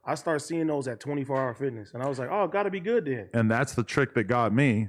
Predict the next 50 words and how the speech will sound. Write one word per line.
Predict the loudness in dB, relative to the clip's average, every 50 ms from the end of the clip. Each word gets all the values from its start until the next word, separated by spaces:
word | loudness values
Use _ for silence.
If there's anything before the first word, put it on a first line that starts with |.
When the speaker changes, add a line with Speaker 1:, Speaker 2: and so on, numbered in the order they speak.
| -4 -6
Speaker 2:
because | -2 0 2 2 4
I | 4
was | 4 4 4
in | 4 4
a | 4
Whole | 4 4 4 2
Foods | 2 4 4 6 6 6 4 2
and | 0 -2
I | -2
saw | -2 -2 0 2 4 4 6
one | 6 6 6 4 4 2 0 -2
and | -2 -2 0 0
I | 2
just | 0 0 0
started | 2 2 2 4 4
drinking | 4 4 6 6 6 6 6
it. | 4 4 2 0 -4 -4
And | 0 2 4
then | 6 6 6
I | 6
started | 4 4 2 2 2
looking | 2 2 2 0 0
into | 0 2 2 2 2
it |
and | 2 2
I | 2
realized | 4 4 4 4 4 2 2 0
it's | -4 -10 -8
just | -6 -4 -4 -4 -4 -8
as | -6
powerful | -2 0 2 2 2 2 2 0 0 2 2
as | 2 2
a | 2
lot | 4 4 4 4
of | 4
the | 4 4
really | 4 4 2 2
gnarly | 2 2 2 4 4 4 4
ones | 4 4 2 2 2
that | 0 0
have | 0 -2 -2 -2
crazy | 0 2 2 2 2 0
packaging. | -2 0 0 0 -2 -2 -2 -2 -2 -2
It's | -4 -4
just | -4 -4 -4
the | -4
packaging | -4 -2 -2 0 0 0 -2 -2 -2 -2 -2 -2
is | -2 0
really | 2 2 4 4 4
minimal | 2 2 4 4 4 4 4 4 2 2 0